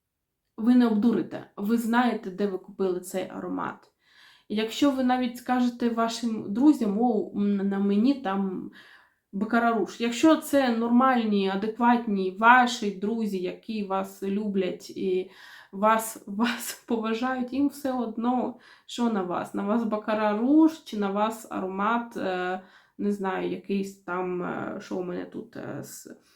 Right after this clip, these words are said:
з де-, з дешевенького стоїть. Ось оце. Orange, е, Orange від Solly Notes. Я за нього заплатила десь, десь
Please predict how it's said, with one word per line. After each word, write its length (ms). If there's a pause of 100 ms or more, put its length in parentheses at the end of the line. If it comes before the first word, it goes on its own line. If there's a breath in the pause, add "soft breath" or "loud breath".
(360 loud breath)
з 160
де-, 360
з 100
дешевенького 1040
стоїть. 680
Ось 420
оце. 560 (720 soft breath)
Orange, 840
е, 320
Orange 720
від 280 (280)
Solly 520
Notes. 460
Я 360
за 140
нього 360
заплатила 580
десь, 460
десь 480